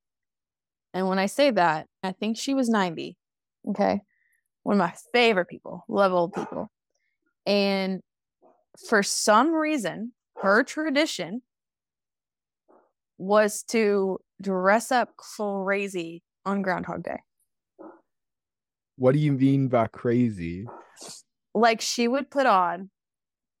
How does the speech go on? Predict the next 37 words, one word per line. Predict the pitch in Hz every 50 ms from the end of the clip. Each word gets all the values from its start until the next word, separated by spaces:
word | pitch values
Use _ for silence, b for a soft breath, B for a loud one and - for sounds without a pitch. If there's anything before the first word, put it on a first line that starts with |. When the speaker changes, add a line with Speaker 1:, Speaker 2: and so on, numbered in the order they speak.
| _ _ _ _ _ _ _ _ _ _ _ _ _ _ _ _ _ _ _ _ _ _ _
Speaker 1:
like, | 196 196 190 _ _ -
two | - 240 233
skirts | 226 - - - 233 220 220 226 226 _ - - - - - - - _ _ _ _ _ _ _ _
and | - 190
a | 185
bunch | 190 _ 214 220 208 -
of | 185 180 -
beads | 226 208 196 190 190 190 190 180 190 - - - - - _ _ _
and, | - 190 180 180 180
like, | 175 165 165 - - _ _ _
long | 190 196 196 202 208 202 202 202 202 - - _ -
mixed | 214 214 202 196 196 - - -
mess | 208 185 175 - - - - - _ _ _ _ _ -
socks | - - - - 196 185 175 165 - _ - - - - - - -
and, | - 202 180 175 170 156 - -
like, | - 170 165 151 _ _ _ _ _ _ _ _ _ _ _
clothes | - - 214 214 208 202 202 -
that | 190 180
didn't | - 190 185 180 175
match. | 175 175 170 170 175 165 156 _ _ - - - - - _ _ _ _ _ _ _ _ _ _
And | - 190 180 170 170 170 - - _ -
she | - - 202
had, | 190 196 175 180
like, | 185 175 -
these | - 180 180
headband | - 208 196 196 196 185 180 180 -
things | 196 180 175 170 175 170 180 - -
that | - 180
she | - - 185
would | 180 -
put | - 190
in | 185 185
her | 180 180
hair | 185 180 175 175 175
that | 170 170 -
were, | - 175
like, | 175 160 120 -